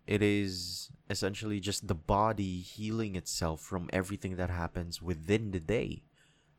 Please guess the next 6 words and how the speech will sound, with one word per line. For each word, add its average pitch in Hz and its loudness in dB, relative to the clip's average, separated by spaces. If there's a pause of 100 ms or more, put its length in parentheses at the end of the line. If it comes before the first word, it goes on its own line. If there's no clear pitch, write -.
(560)
So 98 4 (380)
you 107 -6
shouldn't 123 2
think 120 0
of 98 4
it 98 0